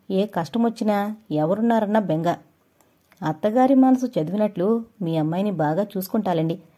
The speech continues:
ఇంటావిడ చాలా మంచిది, భాష రాదన్న విషయం తప్ప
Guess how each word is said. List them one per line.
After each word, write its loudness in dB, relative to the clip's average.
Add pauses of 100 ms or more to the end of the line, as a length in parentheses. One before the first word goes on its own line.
(260)
ఇంటావిడ -2
చాలా -2
మంచిది, -4 (200)
భాష -2
రాదన్న 2
విషయం -2
తప్ప 0